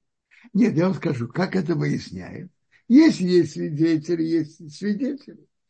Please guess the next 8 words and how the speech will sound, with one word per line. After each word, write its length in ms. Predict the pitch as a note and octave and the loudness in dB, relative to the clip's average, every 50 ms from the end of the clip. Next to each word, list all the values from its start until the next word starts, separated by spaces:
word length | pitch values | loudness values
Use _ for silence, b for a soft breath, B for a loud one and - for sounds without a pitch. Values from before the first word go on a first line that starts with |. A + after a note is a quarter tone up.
| _ _ _ _ _ | _ _ _ _ _
Если 420 | - D3+ F#3+ A3+ A3 - - F#3+ F#3 | -4 2 2 4 2 2 0 0 0
нет, 360 | E3 - D3 A#2+ A2+ C3 D3+ - - _ _ _ _ b b b b b | 2 2 2 0 -2 -4 -8 -12 -20 _ _ _ _ b b b b b
то 200 | - D3 D3+ D3 | 4 4 4 6
тот, 260 | D3 A3 G#3+ F#3+ G3+ | 6 2 2 2 0
кто 160 | - - A3 | -2 -2 0
одалживает, 880 | G3+ F#3 E3 A#3 C#4+ F4+ F#4+ G3 D3+ F3+ D#3+ C#3 C3+ C#3 C3+ C3+ C3 B2+ | 0 0 -2 -2 -2 0 0 0 2 0 0 0 0 -2 -2 -2 -2 2
его 220 | D3 D#3 D#3+ E3 D3+ | 2 2 4 2 -4
спрашивают, 880 | - - - A2+ G2 F#2 F2 - - G#2+ G#2+ A2+ C3 C#3 D#3+ G3 G#3+ | -6 -10 -12 -10 -10 -10 -10 -10 -12 -12 -10 -6 -6 -6 -6 -8 -10